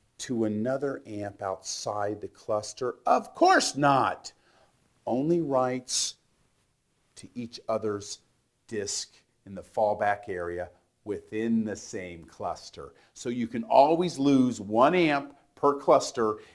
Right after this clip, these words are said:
and in the bottom you can see that we've got two more disks watching each other's back, and that's the way it works. Two amps will be in a cluster. It's my lucky day.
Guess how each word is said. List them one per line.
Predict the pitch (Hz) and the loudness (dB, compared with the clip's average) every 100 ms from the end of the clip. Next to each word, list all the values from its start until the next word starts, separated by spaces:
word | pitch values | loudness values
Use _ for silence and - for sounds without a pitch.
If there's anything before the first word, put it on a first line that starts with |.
| - | -8
and | 110 | -2
in | 117 | 0
the | 117 | 2
bottom | 110 120 123 113 | 6 8 8 4
you | 117 | -4
can | 117 | -8
see | - 123 | -6 -4
that | 113 107 | -4 -4
we've | 113 | -6
got | 113 110 104 - _ _ | 0 0 0 -4 _ _
two | - 131 | -6 -4
more | 120 120 | 0 -2
disks | 117 127 120 - - - _ _ | 0 -2 -2 -4 -12 -14 _ _
watching | 95 107 - 123 | 4 4 4 -6
each | 117 123 | -4 0
other's | 120 120 110 | 0 0 -2
back, | 123 113 113 - - _ _ | 2 4 4 0 -20 _ _
and | 90 | -16
that's | 95 90 90 - | -6 -6 -6 -8
the | 120 | -6
way | 98 87 92 - | -4 -2 -4 -6
it | 107 104 | -8 -6
works. | 98 92 90 - - - _ _ _ _ - | -6 -6 -6 -8 -14 -16 _ _ _ _ -6
Two | 135 127 | -2 0
amps | 107 101 - | 0 -4 -8
will | 107 | -8
be | 104 107 95 92 92 _ _ | -6 -6 -6 -8 -10 _ _
in | 87 90 - | -20 -20 -18
a | 82 | -18
cluster. | - - - - - _ _ _ _ _ _ _ _ - | -18 -18 -18 -18 -20 _ _ _ _ _ _ _ _ -4
It's | 127 - 117 | -2 -2 -2
my | 107 98 | 0 0
lucky | 95 107 135 - 131 | 0 2 0 0 -14
day. | 113 127 156 170 190 196 | -6 2 4 6 4 2